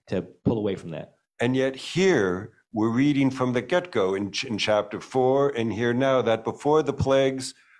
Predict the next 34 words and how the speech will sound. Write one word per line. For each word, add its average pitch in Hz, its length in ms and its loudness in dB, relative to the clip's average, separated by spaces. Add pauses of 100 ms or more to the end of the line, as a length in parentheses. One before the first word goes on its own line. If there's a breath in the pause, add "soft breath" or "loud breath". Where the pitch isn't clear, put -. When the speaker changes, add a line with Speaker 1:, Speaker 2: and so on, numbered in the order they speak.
(140)
Speaker 2:
are 120 140 4
even 113 320 -2
starting, 131 760 0
Speaker 1:
Yeah. 104 160 -6
Speaker 2:
it - 40 -4
says, 98 240 -4 (280 soft breath)
"I'm 135 400 4
going 120 360 0
to 110 120 2
harden 110 720 0 (500)
Pharaoh's 110 600 0 (100)
heart," - 460 -6
Speaker 1:
Yeah. 85 160 -18 (220)
Speaker 2:
is 92 180 -10
what 95 200 -4
God 107 360 2
is 95 140 -6
saying. 82 360 -4 (400 soft breath)
How 156 420 0 (160)
that 131 240 0
just 127 260 -2
completely, 147 680 -4
that 120 220 -2
seems 143 340 0
to - 120 -4
completely 127 640 -6
undermine 107 840 -2 (380 soft breath)
the 107 120 2
whole 120 240 2
theory 117 540 0
of 98 300 0
the 107 160 -2
habituation 117 1080 0
Speaker 1:
Yeah. 101 260 -14